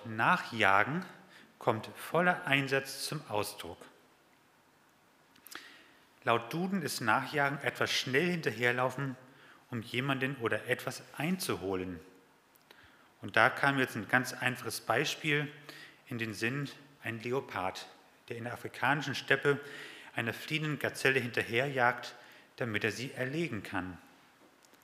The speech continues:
Und das ist ein Beispiel, was wir uns sicher vorstellen können. Hier wird alle Energie, die zur Verfügung steht, eingesetzt, um dieses Ziel zu erreichen.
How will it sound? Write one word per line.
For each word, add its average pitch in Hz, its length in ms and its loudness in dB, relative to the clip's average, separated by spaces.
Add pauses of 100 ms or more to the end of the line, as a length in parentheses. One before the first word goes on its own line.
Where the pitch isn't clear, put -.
(680)
Und 101 280 -4
das 117 120 -2
ist 131 140 -6
ein 113 100 -4
Beispiel, 131 380 0
was 120 140 -4
wir - 40 -6
uns 113 100 -6
sicher 113 180 -4
vorstellen 117 600 0
können. 101 260 -2 (380)
Hier 120 200 0
wird 127 140 -2 (140)
alle 165 160 2
Energie, 143 500 -2
die 139 120 -10
zur - 140 -12
Verfügung - 440 -4
steht, - 280 -4 (200)
eingesetzt, 131 920 0
um 113 180 -6
dieses 139 400 -6
Ziel 165 280 -2
zu - 140 -8
erreichen. 131 540 -2